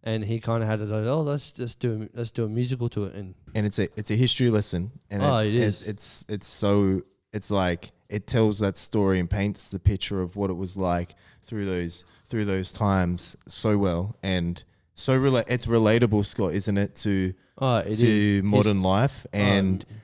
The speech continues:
Speaker 2: the soundtrack behind it is amazing. Like, it's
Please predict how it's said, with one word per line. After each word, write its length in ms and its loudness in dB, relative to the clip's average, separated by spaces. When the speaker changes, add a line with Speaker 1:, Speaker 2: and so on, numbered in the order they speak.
Speaker 2:
the 100 2
soundtrack 760 2
behind 400 0
it 220 -2
is 180 -4
amazing. 560 2
Like, 400 -2
it's 400 -8